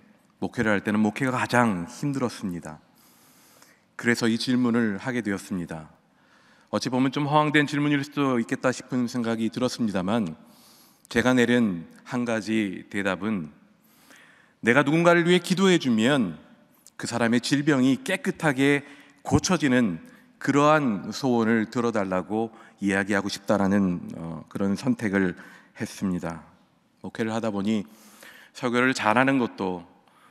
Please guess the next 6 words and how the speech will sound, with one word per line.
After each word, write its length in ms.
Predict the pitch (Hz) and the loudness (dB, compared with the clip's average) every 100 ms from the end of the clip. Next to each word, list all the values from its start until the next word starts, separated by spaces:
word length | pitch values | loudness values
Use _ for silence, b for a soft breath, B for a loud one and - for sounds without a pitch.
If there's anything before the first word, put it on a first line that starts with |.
| _ | _
목회적인 480 | 113 - 127 135 139 | -4 -2 -2 -2 -2
감각이 500 | 120 120 135 135 131 | 0 2 2 2 2
있는 200 | 127 151 | 2 2
것도 280 | 135 156 | 0 2
매우 300 | 135 110 139 | 2 2 2
중요한데 840 | 139 117 113 139 117 92 101 104 | 0 0 2 2 0 -2 -4 -4